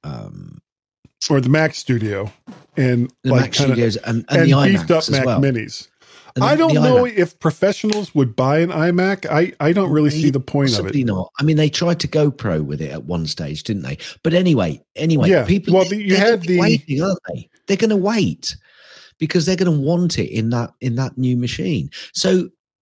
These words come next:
Speaker 1: I hope Apple aren't going, "Oh dear, Mac Pro sales have fallen off a cliff. Nobody
Speaker 2: <laughs> Yeah, you
Speaker 1: wants
Speaker 2: think?
Speaker 1: it. Let's
Speaker 2: You think?
Speaker 1: finish it.
Speaker 2: Yeah.
Speaker 1: Let's cut it out completely and just stick with the Mac Studio."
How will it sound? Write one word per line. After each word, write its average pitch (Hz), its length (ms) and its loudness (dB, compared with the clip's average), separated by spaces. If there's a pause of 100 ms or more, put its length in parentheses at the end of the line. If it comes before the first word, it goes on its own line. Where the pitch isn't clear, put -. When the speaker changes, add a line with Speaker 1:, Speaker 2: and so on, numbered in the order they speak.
(120)
Speaker 1:
I 185 140 0
hope 208 320 2
Apple 180 260 -2
aren't 143 200 -2
going, 104 340 -2
"Oh 117 480 2
dear, 123 340 0 (480)
Mac 180 320 -2
Pro 170 260 0
sales 90 500 -2
have 82 120 -6
fallen 80 420 -4
off 80 180 -8
a 82 60 -8
cliff. 143 360 -4 (240)
Nobody 143 260 4
Speaker 2:
<laughs> 170 60 0
Yeah, 233 60 2
you 151 180 4
Speaker 1:
wants 185 160 0
Speaker 2:
think? 254 280 2
Speaker 1:
it. - 160 -10 (360)
Let's 127 400 2
Speaker 2:
You - 60 -8
think? 180 200 2 (100)
Speaker 1:
finish 208 280 0
it. 95 160 -2 (400)
Speaker 2:
Yeah. 160 160 2
Speaker 1:
Let's 208 160 0
cut - 320 -4
it - 160 -6
out 151 200 -2
completely 135 600 0
and 85 140 -2
just 117 220 -4
stick - 260 -6
with 123 120 -8
the 127 60 -4
Mac 127 280 -4
Studio." 87 680 -4